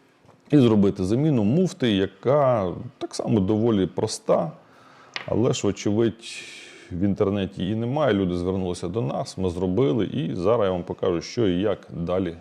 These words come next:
з цим всім буде. Ну, для того, щоб його розібрати, сам блендер долізти до тої муфти, вам треба викрутка, якась така от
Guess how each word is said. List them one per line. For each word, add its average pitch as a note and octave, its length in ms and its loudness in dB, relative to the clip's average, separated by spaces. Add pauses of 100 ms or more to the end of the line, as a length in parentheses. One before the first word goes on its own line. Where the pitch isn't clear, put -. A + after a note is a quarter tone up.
з - 60 -20
цим E2 220 -10
всім - 240 -12 (200)
буде. - 220 -18 (200)
Ну, D3+ 120 -12
для D3 140 -4
того, C3 280 2
щоб A2 220 -2
його A2+ 160 4
розібрати, A#2+ 720 2 (320)
сам G#2 280 -2
блендер G2+ 360 0
долізти G2 440 -2
до F2+ 140 -4
тої G2 240 0
муфти, B2+ 440 -2 (560)
вам G#2+ 280 4
треба F#2 640 0 (280)
викрутка, C3+ 680 -2 (220)
якась G2+ 400 -4
така - 240 -4
от F2 180 0